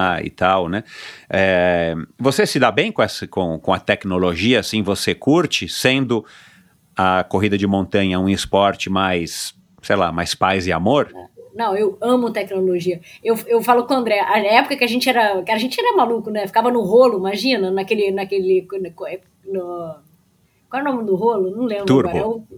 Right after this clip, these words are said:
Speaker 2: Turbo, Turbo Trainer. Você só botava a roda de trás e ficava girando. Gente, hoje em dia eu tenho um Zwift, tenho Strava, eu pedalo todo dia de manhã, faço competição. Ó, é o-, é outro incentivo, né? Eu acho
Speaker 1: Aham.
Speaker 2: que a tecnologia é o máximo.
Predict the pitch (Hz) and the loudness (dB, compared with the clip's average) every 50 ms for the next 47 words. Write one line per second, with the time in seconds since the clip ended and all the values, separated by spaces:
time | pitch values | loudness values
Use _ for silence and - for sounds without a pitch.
0 | - _ - - 302 320 302 269 226 208 226 - 330 370 339 294 277 277 - 240 | -18 _ -4 0 2 4 4 2 2 0 0 4 6 6 6 4 2 0 0 -2
1 | 220 208 185 180 175 113 - - - - - - 226 - 254 277 262 277 - 294 | -2 -2 -4 -4 -4 -6 -8 -2 0 0 0 2 2 4 4 4 2 4 4 4
2 | 277 277 262 254 277 277 277 277 247 262 254 - 247 262 - - - 277 269 277 | 4 4 6 6 6 4 4 2 2 0 2 4 4 4 4 2 0 2 2 2
3 | 277 262 294 233 226 220 220 - 147 - - - - 147 - 226 269 311 330 294 | 2 2 0 0 0 0 0 -2 -2 -4 -4 -2 -2 -2 0 2 2 4 4 4
4 | 269 277 277 262 277 254 262 311 370 - 440 480 539 539 440 - 240 262 269 285 | 2 2 2 2 4 4 4 4 4 4 2 2 2 0 0 0 0 2 2 2
5 | 277 - - 240 226 254 262 262 254 - - - 214 214 214 220 185 202 202 202 | 2 0 -6 -8 -2 -2 -2 0 0 -4 -2 0 2 4 4 2 2 0 -4 -4
6 | 220 208 226 226 233 - 285 285 269 285 285 254 269 285 285 269 247 214 214 240 | -2 0 0 0 0 0 -2 -2 0 0 0 0 2 0 2 2 2 0 0 0
7 | 247 240 226 214 - - 226 202 240 226 - - - 214 208 226 233 214 196 190 | 0 2 0 0 0 -2 -2 -2 -2 0 0 0 0 0 0 -2 0 -2 -2 -6
8 | - - - 466 403 247 214 226 247 262 311 392 494 508 - - - 277 277 285 | -8 -8 -4 -2 0 2 2 2 2 2 2 0 -2 -4 -6 -2 2 4 6 6
9 | 330 - - 453 480 - - 466 453 381 - - 262 285 294 - 220 220 214 214 | 6 4 2 -2 -2 -2 -2 -2 -2 -2 -2 0 0 0 0 -2 -4 -6 -6 -4
10 | 202 190 - _ - _ _ _ _ - 196 185 254 285 196 - 320 311 302 302 | -6 -6 -12 _ -20 _ _ _ _ -2 2 4 4 4 4 2 2 0 -2 2
11 | 302 294 285 269 254 254 233 254 339 427 523 571 523 427 247 208 392 403 - - | 2 4 6 6 4 4 2 0 -2 0 -2 -4 -4 -6 -4 -4 -2 -2 -2 -4
12 | - 190 170 165 | -6 -8 -10 -10